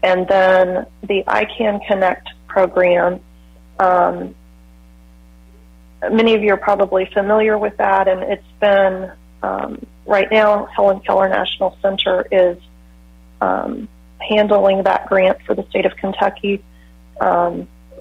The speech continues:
so I would assist you in completing the application for that,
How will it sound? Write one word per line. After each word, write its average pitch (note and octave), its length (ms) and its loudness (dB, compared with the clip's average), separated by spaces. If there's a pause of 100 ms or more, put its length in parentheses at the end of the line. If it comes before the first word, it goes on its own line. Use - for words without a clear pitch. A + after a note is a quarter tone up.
(760)
so F#3+ 380 4 (1300)
I G3 160 2
would F#3+ 440 0 (1120)
assist G#3 520 -2
you G3 140 -2
in G3 260 -2
completing G3 480 -4
the F#3+ 100 0
application G3+ 680 -2
for B3+ 160 -2
that, G3+ 440 0